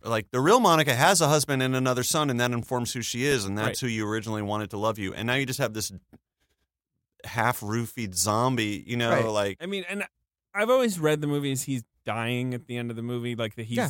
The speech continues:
Speaker 2: his purpose has sort of been achieved.
Speaker 1: So neither of them will wake up.
Speaker 2: No, that he, and it's 'cause they say, like, for the first time he dreamt,
Speaker 1: Right,
Speaker 2: right,
Speaker 1: right,
Speaker 2: like, that, you know,
Speaker 1: right.
Speaker 2: like, right, that it's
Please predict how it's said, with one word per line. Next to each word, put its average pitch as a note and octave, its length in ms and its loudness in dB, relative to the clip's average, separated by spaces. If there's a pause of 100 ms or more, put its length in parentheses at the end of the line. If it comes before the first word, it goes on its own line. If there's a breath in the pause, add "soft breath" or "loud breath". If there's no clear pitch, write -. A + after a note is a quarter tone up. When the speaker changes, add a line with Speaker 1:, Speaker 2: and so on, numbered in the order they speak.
Speaker 2:
his C3 160 -6
purpose A2 420 -8
has G#2+ 100 -8
sort G#2 140 -8
of F#2 100 -14
been G#2 140 -8
achieved. G#2 680 -8
Speaker 1:
So C3+ 280 4
neither C3+ 340 6
of A2+ 80 2
them A2+ 140 4
will G2 120 2
wake F#2 220 0
up. - 220 -6
Speaker 2:
No, B2+ 380 2
that A#2+ 120 -2
he, C#3 280 -4
and D#3 100 4
it's E3 180 2
'cause E3+ 160 0
they E3+ 120 4
say, F3 280 4
like, B2+ 220 0
for - 100 -10
the B2+ 80 -6
first B2 280 -4
time B2 180 -2
he A#2 80 0
dreamt, A2+ 580 -6
Speaker 1:
Right, A2 220 6
Speaker 2:
right, A2 180 2
Speaker 1:
right, G2 140 4
Speaker 2:
like, A2+ 140 0
that, G#2+ 180 -4
you B2 80 -6
know, A#2 100 -2
Speaker 1:
right. G2+ 60 2
Speaker 2:
like, A2 180 0 (320)
right, C#3 280 2
that C3 120 0
it's - 360 -4